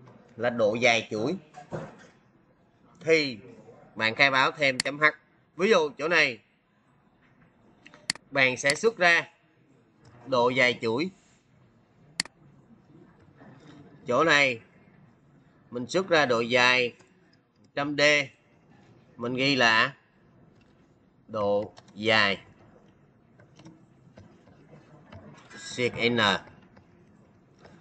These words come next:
Thì chỗ này nó sẽ có một cái hàm là S T R len. S T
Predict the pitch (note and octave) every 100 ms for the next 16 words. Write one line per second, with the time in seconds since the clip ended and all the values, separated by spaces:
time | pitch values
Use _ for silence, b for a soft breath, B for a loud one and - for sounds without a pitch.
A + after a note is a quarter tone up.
0 | _ _ _ _ _ D3+ D#3 D3+ C#3+ E3
1 | F3 D3+ D#3 G3 - F3 F#3+ E3+ F#3 D#3+
2 | C#3 C3 - F#3 A#3+ _ _ _ _ F3+
3 | F3+ F3 - D#3+ D3+ C#3 D3 D#3 C3+ _
4 | _ _ _ _ _ _ _ _ _ _
5 | _ - b b b - C3 F3 - -